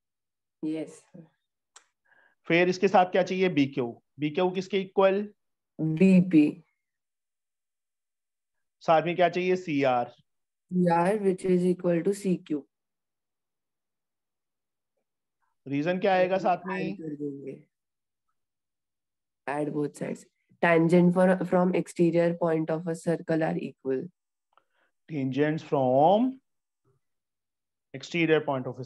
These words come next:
Speaker 2: circle are equal। <clears throat> तीनों को ऐड कर दो। Adding
Speaker 1: One, two।
Speaker 2: equations first, second and third।
Speaker 1: हम्म।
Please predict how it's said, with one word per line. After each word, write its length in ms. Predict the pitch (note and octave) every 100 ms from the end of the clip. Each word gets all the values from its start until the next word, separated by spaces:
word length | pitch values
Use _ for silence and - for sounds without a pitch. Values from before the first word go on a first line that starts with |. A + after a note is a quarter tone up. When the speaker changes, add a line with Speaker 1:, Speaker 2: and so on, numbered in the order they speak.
| C3+
Speaker 2:
circle 340 | A#2+ - A#2+
are 500 | A#2 C3+ F3 C#4+ - -
equal। 380 | D#3 - G#2 F#2 _ _ _ _ -
<clears throat> 300 | - A#2 - _ _ _ _ _ _ _ -
तीनों 220 | E3+ F3+
को 100 | F#3+
ऐड 220 | D3+ C#3
कर 80 | A#2
दो। 220 | - - _ _ _ _ _ _ _ _ _ _ -
Adding 520 | B2+ A#2+ C3+ D#3+ G#3
Speaker 1:
One, 140 | C4+ - _ _ _ _ _ _ _ _ -
two। 60 | D#3+
Speaker 2:
equations 640 | D3+ C#3+ D3 E3+ E3+ F#3+
first, 600 | E3+ - E3+ D#3+ F#3 A3 - -
second 360 | C#3 C#3 D3 C#3
and 420 | C3+ D#3 G#3+ D4 D4 _ _ _ _ _ -
third। 180 | D3 F3
Speaker 1:
हम्म। 220 | E3+